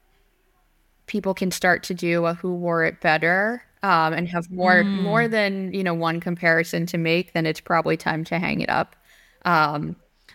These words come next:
Speaker 2: Oh, I love that. What a great rule of thumb. When, <laughs> what did you say? When people can do a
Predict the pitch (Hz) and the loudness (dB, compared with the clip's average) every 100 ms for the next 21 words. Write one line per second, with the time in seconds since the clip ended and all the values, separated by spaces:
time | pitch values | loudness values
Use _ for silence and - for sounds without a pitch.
0 | - 220 220 208 185 180 196 196 226 277 | -2 0 2 0 -2 -4 -4 2 2 2
1 | 247 220 180 170 196 262 302 233 226 220 | 2 4 4 2 -4 -4 -6 -6 -2 -2
2 | 233 233 - 202 180 220 220 214 190 - | -2 -4 -6 -8 -4 -4 -2 -2 -4 -4
3 | 220 233 143 175 185 185 185 - 247 - | 0 2 0 -2 -4 -4 -6 -6 -8 -8
4 | - 208 - - 285 233 233 240 240 254 | -10 -10 -10 -16 -12 -6 -4 -2 -2 -2
5 | 240 220 208 - 240 285 285 226 202 226 | -2 0 -2 -2 -2 -2 -2 -2 -2 0
6 | 226 196 170 | 2 2 0